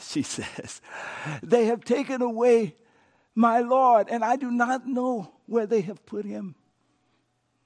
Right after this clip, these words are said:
And she turned to leave. There was someone standing nearby. It was Jesus, but she didn't recognize him.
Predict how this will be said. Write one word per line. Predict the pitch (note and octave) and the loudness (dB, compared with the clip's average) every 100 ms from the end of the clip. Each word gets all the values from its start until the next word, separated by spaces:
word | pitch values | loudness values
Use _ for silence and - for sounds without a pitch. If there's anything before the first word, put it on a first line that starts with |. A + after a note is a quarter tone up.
| - | -16
And | - B2 | -12 -10
she | - C3 - _ _ | -6 -6 -6 _ _
turned | - F#3+ G3+ F3+ | -10 -6 -4 -4
to | D#3+ | -6
leave. | E3 G#3 F#3 D#3+ - | -2 -2 -2 -6 -12
There | - | -14
was | C3+ | -12
someone | - - F#3+ F#3 D#3+ | -8 -6 -6 -6 -10
standing | - - F#3+ F3 E3 - _ _ | -8 -2 -2 -2 -8 -12 _ _
nearby. | - F#3+ E3+ E3+ F3 F3+ D#3+ - _ _ - | -10 -8 -4 -2 0 -2 -6 -14 _ _ -4
It | F#3+ | -4
was | F3+ | -4
Jesus, | - A3+ G#3 F3 D#3 | -8 -10 -10 -10 -12
but | - | -14
she | - - | -18 -14
didn't | G3 A#3+ F3+ | -14 -12 -10
recognize | G3+ - - D#3+ D#3+ D3+ | -10 -8 -10 -10 -12 -14
him. | G3+ F#3+ | -14 -14